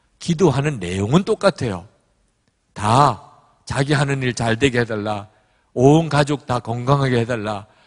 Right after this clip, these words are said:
편안하게 해달라. 비는 거는 다 똑같이 그걸 빌어요. 뭘 비셨나요? 뭘 기도하셨나요? "우리 가족 다 건강하게 해, 내 하는 일 잘 되게 해달라고." 그러니 이런 걸 종교라고 하는 겁니다.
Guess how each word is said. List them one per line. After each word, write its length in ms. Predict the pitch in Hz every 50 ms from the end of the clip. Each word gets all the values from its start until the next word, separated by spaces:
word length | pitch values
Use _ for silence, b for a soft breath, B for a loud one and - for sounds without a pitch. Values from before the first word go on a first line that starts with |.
| b b
편안하게 540 | - 175 170 175 180 175 165 156 143 139
해달라. 360 | 135 120 127 117 110 104 98 - _ _ _ _ _ _ _ _ _ _
비는 340 | - - 233 247 294 311 302
거는 260 | 277 254 247 254 240 190
다 220 | - - - 262
똑같이 440 | - - 320 294 - 294 285 - -
그걸 280 | - - 185 175 233 226
빌어요. 320 | 156 - 151 - 107 98 120 _ _ _ _ _ _ _ _ _ _ _ _ _
뭘 320 | - 143 160 185 202 208
비셨나요? 720 | 170 - 165 151 143 156 147 139 131 117 107 104 101 95 98 - _ _ _ _ _ _
뭘 340 | - 135 135 156 196 202 190
기도하셨나요? 920 | - - 202 160 175 151 135 123 139 131 120 107 104 101 95 98 104 123 _ _ _ _ _ _ _ _ _ _ _ _
"우리 200 | - 135 131 139
가족 340 | - - 123 120 143 131 -
다 140 | - 113 110
건강하게 600 | - 110 110 110 110 120 123 120 113 107 98 98 90
해, 100 | 92 95 - _ _ _ _ _ _ _ _ _ _ _ -
내 140 | 135 131 135
하는 360 | 135 127 151 147 147 147 135
일 100 | 131 123
잘 260 | 107 113 107 107 104
되게 220 | 107 139 131 123 120
해달라고." 420 | 110 101 104 98 95 92 90 - _ _ _ _ _ _ _ _ _ _ _ _ _ _ _ _ _ _ _ _ _ _ _ _ _ _ _ _ _ _ _ _ _
그러니 480 | - - 104 110 110 123 131 135 131 123 _ _ _ _ _ _ _ _ _ _
이런 260 | - 113 113 113 120 120
걸 180 | 120 123 127
종교라고 640 | 120 - 104 101 110 117 139 143 147 143 120 120 117
하는 180 | 98 104 113 113
겁니다. 480 | 107 95 - - 107 - - 104 104